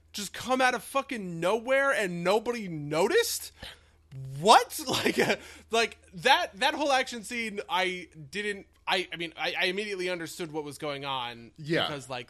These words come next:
Speaker 1: you know, the Torterra and everything like that. And I bet that, that probably would have, like, worked for a kid or whatever. But I was just kind of like, "What on earth is going on that entire time?"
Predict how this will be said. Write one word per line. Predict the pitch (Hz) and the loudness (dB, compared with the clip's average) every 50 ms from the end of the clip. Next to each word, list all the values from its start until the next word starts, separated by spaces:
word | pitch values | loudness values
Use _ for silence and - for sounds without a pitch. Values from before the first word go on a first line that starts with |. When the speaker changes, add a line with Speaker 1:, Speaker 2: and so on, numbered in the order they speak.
| - 139 | -16 -16
Speaker 1:
you | - 156 147 | -12 -12 -10
know, | 127 117 | -10 -10
the | 113 123 120 | -12 -14 -16
Torterra | - - 143 - - - 151 147 143 139 135 | -14 -14 -14 -14 -10 -8 -6 -6 -6 -6 -8
and | 131 131 | -10 -10
everything | 131 123 135 - 139 127 | -12 -14 -16 -16 -16 -16
like | 127 127 123 - | -16 -16 -14 -12
that. | 135 123 117 - - - - - - | -10 -10 -10 -12 -16 -20 -16 -6 -2
And | 185 | 0
I | 208 202 | 0 0
bet | 180 233 247 208 | 0 -2 0 0
that, | 202 190 180 | 0 0 0
that | 185 175 175 180 | 0 -2 -2 -2
probably | 180 170 156 160 151 | -6 -6 -6 -6 -6
would | 147 147 143 | -6 -8 -8
have, | 135 | -10
like, | 127 127 117 113 | -10 -12 -12 -14
worked | 123 123 120 - | -14 -16 -16 -14
for | - 135 123 | -14 -14 -14
a | 120 | -14
kid | - - - 147 135 123 113 | -16 -12 -10 -10 -10 -10 -12
or | 110 110 127 | -14 -14 -14
whatever. | 120 127 131 131 123 123 123 120 - - - - - - - | -14 -12 -12 -12 -12 -12 -14 -14 -14 -18 -20 -20 -20 -6 -2
But | 214 269 | 0 2
I | 349 | 2
was | 427 427 311 | 2 2 0
just | 392 415 - | -2 -4 -4
kind | - 320 302 277 269 | -4 -2 -2 -2 -2
of | 202 208 | -4 -4
like, | 220 190 139 139 131 127 135 143 | -4 -4 -4 -8 -12 -14 -4 2
"What | 190 262 330 349 | 4 6 6 6
on | 330 311 277 262 220 - | 4 2 0 0 -2 -2
earth | 226 240 247 240 - - | -2 0 0 0 -2 -6
is | 185 208 185 156 | -10 -10 -10 -10
going | 151 143 190 214 233 226 226 214 202 | -8 -8 -6 -2 -2 -2 -2 -2 -4
on | 202 214 214 214 202 180 156 143 135 131 127 123 - - - - 135 135 135 | -4 -6 -6 -4 -4 -4 -4 -4 -6 -10 -14 -16 -18 -20 -20 -20 -18 -10 -4
that | 151 175 165 175 | 0 0 2 2
entire | 180 170 160 147 - - - - - - 180 190 202 196 180 170 151 - _ | 0 -2 -4 -8 -10 -12 -12 -14 -10 -6 -4 -4 -4 -4 -6 -8 -8 -10 _
time?" | - - - 151 139 127 107 98 78 69 71 65 - | -16 -14 -12 -12 -10 -10 -10 -10 -12 -14 -16 -20 -20